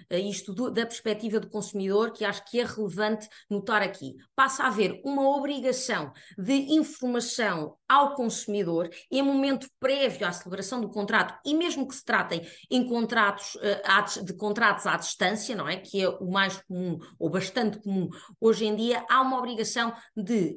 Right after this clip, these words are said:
eh, identificar todos os elementos relevantes desse contrato ao consumidor, passando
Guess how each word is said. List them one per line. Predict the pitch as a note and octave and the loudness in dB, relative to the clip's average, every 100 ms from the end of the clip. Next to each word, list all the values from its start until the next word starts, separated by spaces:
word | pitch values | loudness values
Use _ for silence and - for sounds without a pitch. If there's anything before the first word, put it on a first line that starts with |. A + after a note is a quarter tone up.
| - | -2
eh, | G#3 - | -2 0
identificar | D4+ D4+ C4+ - B3 A#3 F#3 F3+ | 0 0 0 -4 -8 0 0 0
todos | - E4 G#3+ | -2 -4 -4
os | A3 | -6
elementos | B3 B3 G#3+ E3 - | -4 -2 -2 -4 -6
relevantes | A3 A3 E3+ D#3+ - | -6 -4 -4 -6 -6
desse | F#3+ A#3+ - | -6 -4 -6
contrato | - A3 A3 A#3 A3 - - - - | -6 -4 0 2 0 -4 -20 -20 -2
ao | G#3 F#3+ | 2 2
consumidor, | G#3 G#3 - A#3+ A#3 B3 C4 - _ | 0 -6 -4 -2 2 0 0 -8 _
passando | D4+ - - B3+ B3+ | 2 2 2 0 -2